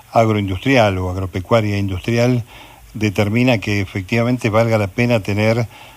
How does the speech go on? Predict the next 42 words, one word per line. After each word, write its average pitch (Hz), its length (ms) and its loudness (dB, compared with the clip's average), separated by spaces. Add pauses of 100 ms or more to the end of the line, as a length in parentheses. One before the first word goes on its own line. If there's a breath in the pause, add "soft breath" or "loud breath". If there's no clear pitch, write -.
su - 280 -4
propia 104 640 0
casa 110 400 0
de 98 60 -2
estudios 107 800 -2
superiores, 101 720 0
¿no? 117 140 0
Que 107 100 -4
es 98 120 -4
uno 107 120 -2
de 98 60 -2
los 95 100 -4
proyectos 101 560 -2
que - 120 -8
usted 98 180 -2
está, 101 360 0 (420 loud breath)
este, 95 260 -4
empujando, 107 580 0
el 92 60 -4
de 95 100 -2
la 95 80 -2
Universidad 98 840 0 (100)
de 98 100 -6
Río 101 240 -2
Tercero. 101 560 0 (500 loud breath)
Esta 110 260 0
sensación 107 540 0
que 110 60 -4
uno 104 140 0
tiene, 120 220 0
bueno, 104 280 0
que 92 260 -4 (140)
Córdoba 101 360 2
la 101 80 2
adopta, 110 500 2 (320 loud breath)
tiene 104 220 0
la 98 100 0
enorme 107 360 0
Universidad 101 580 -2
Nacional 104 340 0
de 101 120 -2
Córdoba, 107 520 2